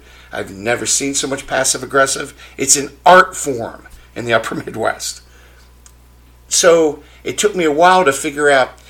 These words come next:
it's really, they're really not caring. They're trying to pull me back and lower my excitement level about doing X, doing Y, doing Z. Uh, don't hang out with those people.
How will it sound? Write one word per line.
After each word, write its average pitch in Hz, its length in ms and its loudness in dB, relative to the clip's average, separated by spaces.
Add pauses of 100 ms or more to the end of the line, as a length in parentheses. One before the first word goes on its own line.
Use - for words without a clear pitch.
(420)
it's 214 260 0
really, 214 840 -4 (180)
they're 180 160 -2
really 220 340 0
not 185 340 -2
caring. 190 640 -4 (340)
They're 151 140 -2
trying 175 420 -2
to 185 60 -2
pull 175 260 -4
me 160 140 -4
back 156 560 -2
and 127 160 -8
lower 143 420 0
my 131 220 0
excitement 135 580 -4
level 117 420 -2 (200)
about 120 400 2
doing 117 280 -2
X, - 300 0
doing 113 240 -8
Y, 160 280 -2
doing 110 320 -6
Z. 127 420 -6 (720)
Uh, - 300 -6
don't 190 220 0
hang 170 200 -4
out 151 180 0
with 127 100 -12
those 113 180 -2
people. - 400 -10